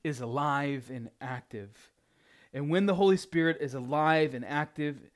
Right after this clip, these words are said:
in a person, Jesus, that his, that Jesus, Jesus Christ, the Son of God, and the message becomes the center of, of life.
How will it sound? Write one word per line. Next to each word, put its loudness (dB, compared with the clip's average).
in -2
a -6
person, -4
Jesus, -6
that 0
his, -2
that 2
Jesus, -2
Jesus -6
Christ, 4
the -14
Son -4
of -4
God, 2
and 0
the 0
message 0
becomes -4
the -6
center 0
of, -4
of -8
life. -14